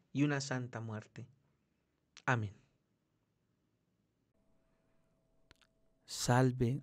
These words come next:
Reina de los cielos y Señora de los ángeles. Salve raíz, salve puerta, que dio paso a nuestra luz. Alégrate, Virgen gloriosa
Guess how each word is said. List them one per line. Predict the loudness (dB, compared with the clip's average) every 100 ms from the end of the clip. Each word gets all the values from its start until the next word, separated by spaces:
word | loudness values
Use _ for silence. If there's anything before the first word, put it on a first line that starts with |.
| -4
Reina | 2 6 6 6 6
de | 6
los | 4
cielos | 0 2 4 4 0 -4 -12 -18 -8 2
y | 4
Señora | 6 6 6 8
de | 6
los | 6 2 2
ángeles. | 0 0 -4 -4 -8 -12 -18 _ _ _ _ _ _ -20 _ -12
Salve | 2 6 8 8 6
raíz, | 6 4 2 0 -6 -12 _ _ -16
salve | 0 4 6 6
puerta, | 4 6 6 6 0 0 -8 _ _ _ _ 6
que | 8
dio | 10 10 10
paso | 8 6 4 4
a |
nuestra | 4 2 -2 -4 -2
luz. | 0 -2 -6 -18 -20 -20 _ _ _ _ _ _ _ _ _ _ _ _ _ _
Alégrate, | 6 8 8 8 6 6
Virgen | 6 4 4 2 4
gloriosa | 4 4 4 2 -4 -8